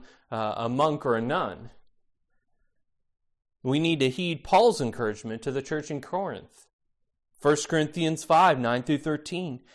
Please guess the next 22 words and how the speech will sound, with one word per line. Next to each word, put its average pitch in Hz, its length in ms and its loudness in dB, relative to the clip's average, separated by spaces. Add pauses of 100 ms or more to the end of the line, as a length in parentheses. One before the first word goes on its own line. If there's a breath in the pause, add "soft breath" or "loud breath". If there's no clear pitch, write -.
(160 soft breath)
First 160 300 2
Corinthians 165 500 0
five, 131 400 6
nine 131 240 0
through 143 180 -2
thirteen. 139 720 -6 (1200)
Paul 165 280 8
writes, 139 320 6
"I 143 80 6
wrote 180 320 6
to 196 120 -6
you 196 200 0
in 175 100 2
my 135 140 6
letter 175 480 6 (260 soft breath)
not 196 300 4
to 240 100 0
associate 208 540 0
with 180 160 -4
sexually 175 440 0
immoral 135 380 4
people, 220 580 -6